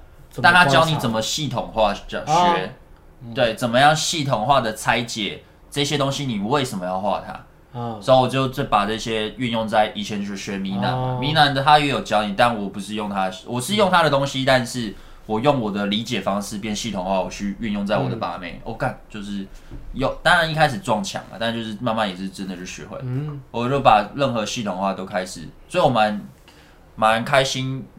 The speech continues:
Speaker 2: 那个老师有教到我的，对啊。
Speaker 1: 嗯。
Speaker 2: 我觉得一个好的老师真的会受用无穷。
Speaker 1: 适合自己的老师，真的差很多。
Speaker 2: 对啊。
Speaker 1: 嗯。
Speaker 2: 对啊，我超尊敬他的。
Speaker 1: 嗯。
Speaker 2: <laughs> 那，那你们第一次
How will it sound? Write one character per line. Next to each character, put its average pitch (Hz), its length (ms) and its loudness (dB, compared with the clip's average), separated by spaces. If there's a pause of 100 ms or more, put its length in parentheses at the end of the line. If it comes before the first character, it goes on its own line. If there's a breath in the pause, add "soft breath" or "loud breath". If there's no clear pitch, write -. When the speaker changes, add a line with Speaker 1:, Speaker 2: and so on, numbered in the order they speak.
Speaker 2:
那 117 200 -4
个 120 60 2
老 95 180 6
师 101 200 -6
有 95 180 -2
教 92 240 -2
到 92 180 0
我 - 200 -8
的， - 140 -14 (680)
对 107 100 0
啊。 87 160 -4 (160)
Speaker 1:
嗯。 120 240 -8 (500)
Speaker 2:
我 - 100 -12
觉 101 80 -6
得 110 80 -4
一 - 20 -6
个 117 80 -2
好 113 160 2
的 95 60 -2
老 90 140 2
师 95 240 -8
真 95 100 -8
的 95 100 -4
会 95 260 -4
受 95 380 -4
用 95 160 -4
无 90 160 -14
穷。 - 180 -14 (180)
Speaker 1:
适 - 260 -2
合 135 100 0
自 139 100 -8
己 120 120 -6
的 110 60 -6
老 104 120 -10
师， 101 140 -18 (180)
真 117 180 -12
的 113 100 -4
差 95 200 2
很 98 80 -14
多。 - 100 -20
Speaker 2:
对 - 20 -20
啊。 - 0 - (300)
Speaker 1:
嗯。 110 100 -14 (100)
Speaker 2:
对 101 80 -4
啊， 92 280 -4
我 98 140 -8
超 104 220 -2
尊 101 180 -8
敬 92 180 -12
他 90 100 -12
的。 80 180 -12 (180)
Speaker 1:
嗯。 113 480 -2 (500 soft breath)
Speaker 2:
<laughs> - 440 -20
那， 113 160 0
那 127 180 -2
你 120 60 -2
们 104 220 -4
第 113 140 -6
一 113 60 -8
次 98 480 -8